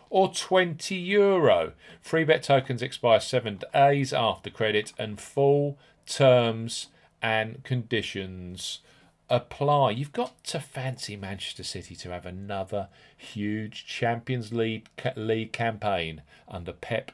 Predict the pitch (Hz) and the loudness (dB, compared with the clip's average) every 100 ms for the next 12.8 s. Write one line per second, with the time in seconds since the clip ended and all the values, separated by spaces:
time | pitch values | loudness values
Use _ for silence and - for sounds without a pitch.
0 | - 98 101 101 98 98 - 95 98 107 | -12 -2 2 2 0 -4 0 4 6 6
1 | 101 95 90 85 85 - _ - - - | 4 4 2 0 -6 -8 _ -20 -16 -4
2 | 110 - - - - 120 110 90 95 123 | -2 -2 -4 -4 0 2 0 -4 -6 0
3 | 135 143 165 - 151 156 - - 175 113 | 4 8 8 6 2 2 0 0 4 4
4 | 107 - - - _ - 135 135 131 120 | 2 -4 -12 -12 _ -4 -4 0 2 2
5 | - 90 87 85 - 104 107 87 - - | 0 -8 -6 -6 -6 -4 -4 -6 -14 -14
6 | 92 85 82 82 82 85 85 - 87 92 | -10 -8 -8 -10 -8 -8 -8 -10 -10 -6
7 | 110 120 127 90 82 80 73 78 - 92 | 2 4 4 0 -8 -10 -10 -14 -6 -2
8 | 92 - - - - 160 160 147 - 147 | -2 -4 -20 -12 4 8 8 6 0 2
9 | 139 131 127 117 - 135 127 - 135 - | 2 2 -4 -6 -2 -2 -2 -4 -6 -6
10 | _ - - 101 107 110 131 123 - 120 | _ -20 -16 -8 -6 -4 -2 -2 -2 -2
11 | 113 110 101 - 113 117 107 104 107 101 | -2 -2 -10 -2 0 0 0 4 4 2
12 | - 101 98 - 76 73 - | -2 -4 -4 -6 -6 -6 -10